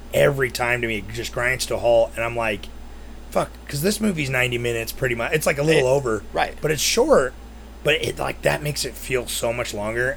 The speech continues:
Speaker 1: and then it's just like once the climax, once they decide, like, they, there's the nighttime scene, and then they get to the tree area, and then that whole area, like, I don't care until
Speaker 2: Right.
Speaker 1: they race back, and then it picks
Speaker 2: Yeah.
Speaker 1: back up again.
Speaker 2: And,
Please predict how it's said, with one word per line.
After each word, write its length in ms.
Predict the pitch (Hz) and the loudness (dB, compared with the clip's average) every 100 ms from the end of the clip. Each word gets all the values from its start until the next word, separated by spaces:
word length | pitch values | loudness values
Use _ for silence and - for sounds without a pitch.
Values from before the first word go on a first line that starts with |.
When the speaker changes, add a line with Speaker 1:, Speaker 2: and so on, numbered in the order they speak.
| - | -2
Speaker 1:
and 140 | 120 | -2
then 80 | 120 | 0
it's 160 | 110 - | -2 -4
just 180 | 120 | -2
like 220 | 123 113 117 | 0 0 -2
once 240 | 127 - | -6 -6
the 80 | 113 | -8
climax, 540 | - 123 120 110 - - | -2 0 0 0 -4 -6
once 180 | 131 127 | -6 -2
they 120 | 123 | -2
decide, 520 | 117 113 120 113 110 - - - - - | -2 -2 2 2 2 -2 -14 -16 -14 -10
like, 180 | 101 - | -8 -4
they, 380 | 110 101 98 - - | -4 -4 -8 -12 -8
there's 140 | 123 120 | -4 -2
the 80 | 127 | 2
nighttime 440 | 135 156 156 143 | 4 4 4 0
scene, 320 | - 139 135 143 | 2 0 0 -4
and 160 | 113 | -4
then 120 | 117 117 | -2 0
they 100 | 110 | -2
get 480 | 107 131 123 - - - - - - - - - | 4 4 4 -2 -10 -12 -16 -16 -16 -16 -16 -6
to 120 | 131 | -4
the 100 | 117 | -2
tree 460 | 107 - 151 139 127 | -2 0 4 6 8
area, 640 | 120 120 117 113 110 110 | 8 6 6 6 4 2
and 160 | 104 117 | 0 0
then 140 | 117 117 | 0 2
that 240 | 120 117 | 0 2
whole 200 | 117 113 | 2 4
area, 320 | 110 110 107 | 4 4 2
like, 160 | 104 104 | 0 -2
I 20 | |
don't 220 | 123 131 | -4 -6
care 340 | - 123 113 - - - - | 0 2 2 0 -8 -16 -14
until 240 | - 101 139 | -6 2 4
Speaker 2:
Right. 60 | |
Speaker 1:
they 120 | 131 117 | 4 4
race 420 | 110 127 135 - | 4 2 2 -2
back, 480 | 104 117 117 98 117 | 0 2 2 -2 -4
and 140 | 117 | -4
then 80 | 113 | -4
it 80 | - | -2
picks 220 | 127 - | -4 2
Speaker 2:
Yeah. 120 | 120 | 2
Speaker 1:
back 60 | 143 | 4
up 140 | 202 | 0
again. 240 | 165 131 123 | 2 2 4
Speaker 2:
And, 200 | 196 | 4